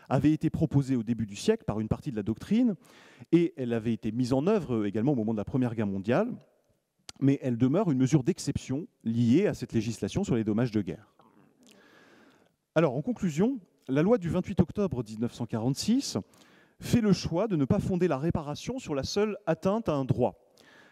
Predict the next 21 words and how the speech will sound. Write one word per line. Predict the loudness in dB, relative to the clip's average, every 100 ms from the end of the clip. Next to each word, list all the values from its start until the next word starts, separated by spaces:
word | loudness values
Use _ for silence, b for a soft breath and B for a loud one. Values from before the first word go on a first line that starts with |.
| b
Elle | 2 4
n'entend | 4 2
pas | 0 0
apporter | 0 -2 -2 -4
son | -4
secours | -2 0 0 -2 0 0 -2 -6
au | -4
propriétaire | 0 0 0 -2 -2 -2 -2
considéré | -4 -2 -2 -2 -2 -2
abstraitement | -2 -2 -8 -2 0 0 -2 _
en | -12
sa | -8
qualité | -6 -4 -2 0
de |
propriétaire. | 0 0 -2 0 0 0 -4 -6 _ b b b b b b b
C'est | 0 2
donc | 2
seulement | 2 0 2 0
à |
certains | -2 -6 -2 -4
biens, | -2 -4 -6